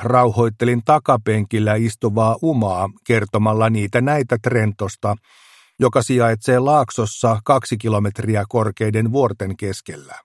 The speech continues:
Olin ajellut prätkällä näiden vuorten kupeilla kulkevia teitä,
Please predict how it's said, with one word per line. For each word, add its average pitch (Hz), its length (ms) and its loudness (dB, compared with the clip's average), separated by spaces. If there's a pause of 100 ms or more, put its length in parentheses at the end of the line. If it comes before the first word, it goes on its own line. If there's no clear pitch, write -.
(920)
Olin 117 320 2
ajellut 131 480 2 (100)
prätkällä 131 720 0
näiden 123 400 2
vuorten 120 460 2
kupeilla 113 640 0
kulkevia 110 680 -2
teitä, 113 460 0